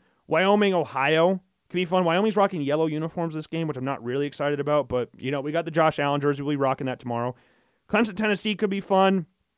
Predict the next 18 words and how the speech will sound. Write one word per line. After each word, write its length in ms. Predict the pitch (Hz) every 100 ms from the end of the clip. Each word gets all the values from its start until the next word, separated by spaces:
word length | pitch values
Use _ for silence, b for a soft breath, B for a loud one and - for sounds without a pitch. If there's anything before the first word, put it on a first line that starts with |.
| _ _ _ _ _ _ - - - - _ b b b b b b -
Uh, 140 | 143 131
ooh, 240 | 165 151 117
Mississippi 400 | 131 160 180 139
State, 300 | - 147 123
Illinois, 340 | 143 139 123
two 160 | - 147
complete 480 | 131 - - 147 -
polar 300 | 147 135 131
opposites 400 | 123 - 120 98
of 100 | -
teams, 380 | 120 110 110
but 180 | - 120
you 80 | 117
know 140 | 139
what? 240 | 131 139 131
That 160 | 131
could 100 | 127
be, 200 | 127 113